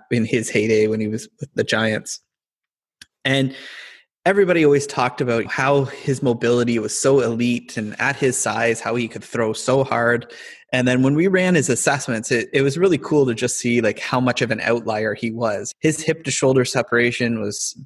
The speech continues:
really high compared to a, a database of pros that we have. His arm speed was really high as well. He just moved in a way that was just so incredibly,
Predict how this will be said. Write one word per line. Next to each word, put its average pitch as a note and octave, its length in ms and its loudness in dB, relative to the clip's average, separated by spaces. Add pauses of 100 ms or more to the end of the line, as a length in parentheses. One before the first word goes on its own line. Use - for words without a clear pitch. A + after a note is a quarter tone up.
(260)
really A#2+ 240 4
high A#2 320 -2
compared A#2 460 -2
to A2 180 -4
a, G#2+ 120 0
a A2 180 0
database A#2 520 0
of A2+ 120 -6
pros A#2 400 0
that A#2 160 2
we A#2 140 0
have. A2+ 420 -2 (380)
His C3+ 280 0
arm C3 280 2
speed B2+ 440 -2
was A2 220 -14
really C3+ 340 2
high B2 300 0
as A2+ 200 -2
well. B2 560 2 (120)
He F3+ 120 2
just F3+ 240 0
moved C3+ 380 4
in B2 140 0
a A2 60 0
way A#2+ 340 2
that A2+ 160 -2
was A2+ 120 -8
just - 300 -4 (120)
so F3+ 380 0
incredibly, A2+ 880 -4